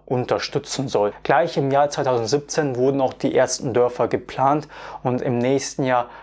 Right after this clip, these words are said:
auch gleich gegründet und umgesetzt, damit auch hier zügig die landwirtschaftlichen Arbeiten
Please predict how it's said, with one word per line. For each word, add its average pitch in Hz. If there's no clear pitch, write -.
auch 113
gleich 120
gegründet 135
und 113
umgesetzt, 151
damit 120
auch 117
hier 135
zügig 123
die -
landwirtschaftlichen 120
Arbeiten 117